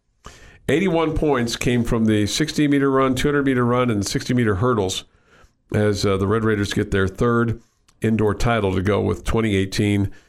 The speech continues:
and twenty nineteen. So that's, uh, that's pretty special when you, uh, when you think about it. Uh, Caleb Dean in the sixty meter hurdles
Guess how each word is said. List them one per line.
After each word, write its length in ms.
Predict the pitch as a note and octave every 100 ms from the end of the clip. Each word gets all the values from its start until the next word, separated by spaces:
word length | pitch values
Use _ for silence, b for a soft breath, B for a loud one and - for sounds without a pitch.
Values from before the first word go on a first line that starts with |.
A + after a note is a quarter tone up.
| b b
and 300 | - G2 F#2
twenty 420 | - A2 G#2 G2+ -
nineteen. 600 | F#2+ F#2+ F2+ - D#2 C2 - _ _ _ _ _ _ b b b -
So 100 | G#2+
that's, 220 | A2+ -
uh, 340 | G2+ F2 F2+ - -
that's 180 | G#2
pretty 220 | - B2+ F#2+
special 480 | - G2 F#2 E2+ - -
when 240 | G2 F#2 F2+
you, 240 | F2 E2+
uh, 180 | D#2+ E2 - b b b b
when 120 | F#2
you 100 | F2
think 180 | E2 E2+
about 260 | D#2 -
it. 920 | - - - _ _ - - _ - B B B B
Uh, 360 | G2+ F#2+ F#2+ F2+
Caleb 400 | - B2+ A#2 F#2+
Dean 540 | G2+ A#2 B2 B2+ B2+ b b b -
in 160 | G#2 G2+
the 160 | G2
sixty 440 | F#2 - C#3+ - B2+
meter 500 | A2 G#2 G2 F2 -
hurdles 580 | - - A#2 F#2 F2 -